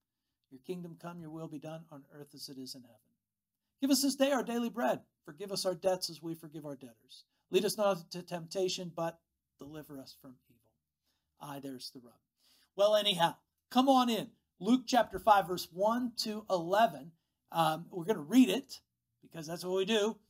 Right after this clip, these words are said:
Let's read the story, and then let's talk about it the way we should talk about it. Let's take away what we should take away. On one occasion, while the crowd was pressing in on Jesus to hear the word of God,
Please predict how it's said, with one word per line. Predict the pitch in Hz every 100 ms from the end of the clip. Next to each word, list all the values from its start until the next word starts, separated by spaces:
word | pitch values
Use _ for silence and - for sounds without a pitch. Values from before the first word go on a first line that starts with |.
| _ _ _ _ _ _ _ _ -
Let's | 190 190 190
read | 247 262
the |
story, | - 277 254
and | 202
then | 233
let's | 262 254
talk | 277 262
about | 185 139
it | - _ _ _ -
the |
way | 214 240
we | 233
should | 185 269 240
talk | 185 160
about | 139 -
it. | - _ _
Let's | 170 214 -
take | 254 277
away | 226 254 240
what | 196
we | 190
should | 180 208
take | 220 220
away. | 220 226 - _ _ _ _ _ -
On | 220 240
one | 220 311
occasion, | 330 - 185 160 165 202 269 -
while | 165 214 240
the | 214
crowd | - - 254 226 175
was | 175 -
pressing | - 226 240 277 240 233
in | 233 139 151 -
on | 185 226
Jesus | 226 240 226 170 160
to | 185
hear | 208 202
the | 180
word | 185 175
of | 170
God, | 202 160